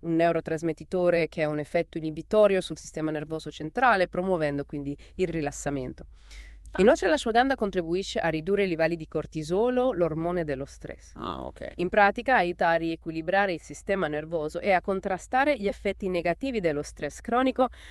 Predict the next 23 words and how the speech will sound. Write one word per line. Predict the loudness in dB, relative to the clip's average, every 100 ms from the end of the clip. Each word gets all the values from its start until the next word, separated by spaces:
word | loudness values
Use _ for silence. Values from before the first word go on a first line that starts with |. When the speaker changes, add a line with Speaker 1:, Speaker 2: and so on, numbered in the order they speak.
| -6 0
Speaker 1:
Addirittura | 2 0 -4 -2 2 2
il | 2
dottor | -2 0 2
Weigl, | 4 4 2 -2
un | -2
esperto | -4 -2 -2 -2 -4
in | -4
fitoterapia, | -4 -4 -2 -2 -2 -2 -2
ha | -2
paragonato | 0 0 2 0 0
gli | 0
effetti | -2 -2 -6 -4
dell'ashwagandha | -2 -2 0 0 2 2 2 0 0 -10 -6
a | -6
quelli | 0 0 2
delle | 0 0
benzodiazepine | 2 2 2 0 0 -2 -4 -2 -2 -2
e |
farmaci | -2 -2 -2 -4 -4 -6
ansiolitici | -4 -4 -2 -2 -2 -4 -6
come | -4 -2 -2
il | -4
Valium. | -4 -4 -6 -12 -12 -14